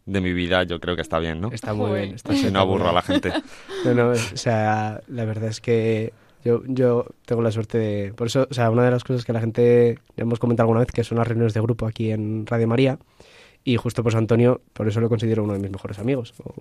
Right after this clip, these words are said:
Speaker 2: de, si no de los me-, si no el mejor, de los mejores, porque siempre, eh, da esas collejas cariñosas, ¿no? Pero... Sobre todo, no tanto por eso, sino sobre todo porque puedo ver en su vida el paso del Señor y me da una envidia tremenda, porque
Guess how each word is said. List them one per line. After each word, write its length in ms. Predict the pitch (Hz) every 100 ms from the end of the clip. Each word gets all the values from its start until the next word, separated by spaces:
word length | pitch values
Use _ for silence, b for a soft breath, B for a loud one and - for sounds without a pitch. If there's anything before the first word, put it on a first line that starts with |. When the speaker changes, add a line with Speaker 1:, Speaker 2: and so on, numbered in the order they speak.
| - _
Speaker 2:
de, 180 | 113 107 - -
si 140 | - 117
no 100 | 117
de 80 |
los 160 | 123 113
me-, 180 | 120 123
si 120 | -
no 180 | 120 131
el 80 | 135
mejor, 280 | 131 147 147
de 80 |
los 100 | 117
mejores, 360 | 113 - 101 113
porque 220 | - 110 110
siempre, 380 | 117 120 120 - B B B B B -
eh, 220 | 120 113
da 100 | 117
esas 160 | 120
collejas 360 | 117 117 113 117
cariñosas, 500 | 117 110 107 101 101
¿no? 140 | 117
Pero... 280 | 139 107 107 - b b b b b
Sobre 280 | 135 127
todo, 400 | 113 131 139 143 - - -
no 160 | 135
tanto 260 | 127 127 139
por 120 | 131
eso, 100 | 139
sino 180 | 135 123
sobre 140 | 120
todo 200 | 113 120
porque 240 | 127 120 113
puedo 300 | - 120 127
ver 180 | 127 127
en 80 | 123
su 140 | - 127
vida 260 | 131 117
el 120 | 92
paso 240 | 110 113 117
del 80 | 120
Señor 360 | 127 131 131 -
y 80 |
me 100 | 110
da 80 | 104
una 120 | 110
envidia 600 | 117 107 107 117 120 110 -
tremenda, 400 | - 92 110 120 -
porque 420 | 113 104 101 107